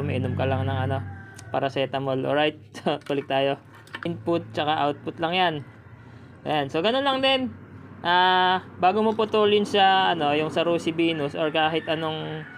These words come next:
pagkakabitan mo nito na motor na parehas nito na scooter. Ayan. So, puputulin mo lang o kaya gawin mo, ah, kung papalitan mo ng connector tong mga to, so, susundutin mo lang yung lock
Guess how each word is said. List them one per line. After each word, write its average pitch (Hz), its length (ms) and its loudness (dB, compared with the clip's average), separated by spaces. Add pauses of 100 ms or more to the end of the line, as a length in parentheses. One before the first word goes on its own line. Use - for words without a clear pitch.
(280)
pagkakabitan 151 720 -2
mo 156 80 -6
nito 151 240 -6
na 151 80 -4
motor 147 320 -2
na 147 160 -2
parehas 151 480 0
nito 143 400 -2
na 131 140 -2 (580)
scooter. 156 560 0 (1200)
Ayan. 180 160 2
So, 175 160 0
puputulin 190 560 0
mo 196 80 -2
lang 190 240 2
o 165 80 0
kaya 170 320 4 (960)
gawin 185 320 2
mo, 170 240 4 (720)
ah, 151 320 4
kung 160 80 -2
papalitan 175 560 2
mo 180 80 2
ng 180 160 0
connector 180 560 0
tong 175 160 -2
mga 175 320 0
to, 156 120 2 (120)
so, 147 240 -2
susundutin 175 640 -2
mo 175 80 2
lang 170 160 0
yung 170 160 -2
lock 165 160 2